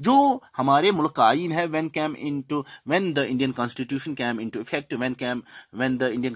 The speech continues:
constitution came into force। And the right answer, you, you know the right answer। Dear students, आपने ये टॉपिक पढ़ा है, मैंने इस टॉपिक को, अ, डिस्कस किया हुआ है, इसके मुतलिक हमने जो, इसके regarding हमने वीडियो भी दिया है।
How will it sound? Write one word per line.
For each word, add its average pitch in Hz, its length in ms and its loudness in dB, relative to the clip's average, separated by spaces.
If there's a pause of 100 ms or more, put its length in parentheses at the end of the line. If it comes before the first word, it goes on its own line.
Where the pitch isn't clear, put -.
constitution 110 560 -8
came 101 240 -8
into 156 100 -10
force। - 380 -6 (760)
And 196 220 2
the 120 280 -6
right 247 200 4
answer, 139 360 -2 (340)
you, 139 200 -8
you 196 100 -6
know 254 200 0
the 160 100 4
right 113 220 4
answer। 95 340 -10 (160)
Dear 160 120 0
students, 190 360 -2
आपने 160 240 0
ये 185 160 -2
टॉपिक 180 380 -2
पढ़ा 131 240 2
है, 160 180 -2
मैंने 160 280 -6
इस 156 240 -10
टॉपिक 143 280 -6
को, 139 220 -4
अ, 117 680 -8
डिस्कस 120 340 -8
किया 113 440 -2 (220)
हुआ 110 220 -2
है, 123 260 -4 (280)
इसके 160 380 0 (260)
मुतलिक 131 460 -4
हमने 131 340 -2
जो, 123 300 0
इसके 135 340 -4
regarding 135 360 4
हमने 135 180 -2
वीडियो 131 300 2
भी 151 260 -4
दिया 110 300 2
है। 139 180 0